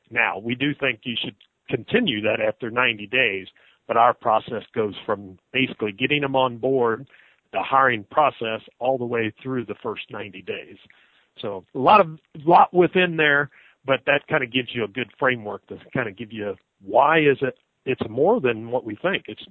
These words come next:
more than just bringing the person on. It's truly about taking 'em from getting the candidate into us to where we get a chance to interview 'em to all the way through the process to the first ninety days, because the critical moment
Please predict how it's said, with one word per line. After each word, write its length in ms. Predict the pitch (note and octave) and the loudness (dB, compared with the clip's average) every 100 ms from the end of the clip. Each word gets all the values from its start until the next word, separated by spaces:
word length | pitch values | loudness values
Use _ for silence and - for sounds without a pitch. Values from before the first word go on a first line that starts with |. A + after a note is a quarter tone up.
| _ | _
more 320 | A#2 C#3+ F#3+ | 0 2 4
than 160 | A#2+ G#2+ | 2 -2
just 240 | A2+ G#2 | -4 -4
bringing 260 | A#2+ A2+ G#2 | -6 -6 -8
the 80 | G#2 | -10
person 360 | A2 G2 G2+ | -10 -8 -6
on. 280 | A#2 A#2+ - _ _ _ | -6 -6 -10 _ _ _
It's 220 | - - - - | -14 -12 -14 -6
truly 380 | D3 D#3 A#2+ A2+ | -2 0 0 -2
about 280 | G#2 G#2+ - - | -4 -4 -6 -4
taking 320 | C3 - C3 | -4 -4 -8
'em 120 | A2 - | -8 -4
from 300 | A2+ G#2+ G2+ | -4 -4 -8
getting 320 | C3 C#3+ E3 | -4 0 0
the 80 | C3+ | -2
candidate 500 | - C#3+ C#3 B2 A#2 - - - - - - _ - | -4 -4 -4 -4 -6 -8 -20 -20 -20 -20 -20 _ 0
into 480 | C#3+ D3+ - D3 A2+ | 2 2 0 0 2
us 220 | G#2+ G#2+ - | 2 -2 -10
to 60 | A2+ | -20
where 340 | G2 A2+ A#2 | -8 0 2
we 140 | A2+ G#2+ | 0 -4
get 140 | B2 | -4
a 60 | G#2+ | -6
chance 360 | - B2+ A2+ | -4 -4 -4
to 120 | - A2+ | -6 -2
interview 460 | C3+ C3+ G2+ F2 | -2 -2 -6 -14
'em 140 | G2+ - _ _ _ | -14 -18 _ _ _
to 100 | - | -8
all 320 | - A2 C3+ | -6 0 2
the 100 | C#3 | 2
way 220 | B2+ B2+ A2+ | 0 -2 -2
through 280 | - C#3 | -6 -8
the 100 | A#2 | -8
process 520 | - C3 B2+ - G2+ F#2+ - | -4 -2 -2 -4 -10 -12 -12
to 140 | A2+ | -14
the 320 | A2 A2 F#2 - | -10 -10 -10 -8
first 280 | B2+ - | -8 -6
ninety 300 | A#2 A2+ G#2 | -8 -8 -8
days, 340 | G2 A2+ A#2+ G2+ - | -8 -6 -8 -12 -20
because 380 | A2+ A2 A#2 - | -12 -8 -8 -10
the 80 | A2 | -14
critical 460 | - B2+ C3+ C3 | -8 -4 -4 -4
moment 440 | A2 C3 D#3 G2+ | -4 -2 -2 -4